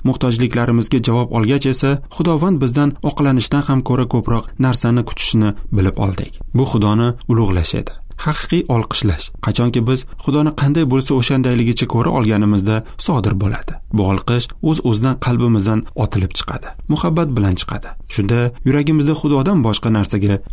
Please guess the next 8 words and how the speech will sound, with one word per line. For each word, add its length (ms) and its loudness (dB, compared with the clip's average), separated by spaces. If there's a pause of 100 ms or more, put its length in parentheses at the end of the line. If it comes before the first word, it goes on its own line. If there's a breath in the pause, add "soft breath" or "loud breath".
joy 140 2 (100)
qolmaydi. 460 0 (220)
Biz 140 2 (300 soft breath)
e'tiqod 420 0
qiladigan, 440 2 (200)
biz 100 2 (100)
sajda 320 2
qiladigan 380 2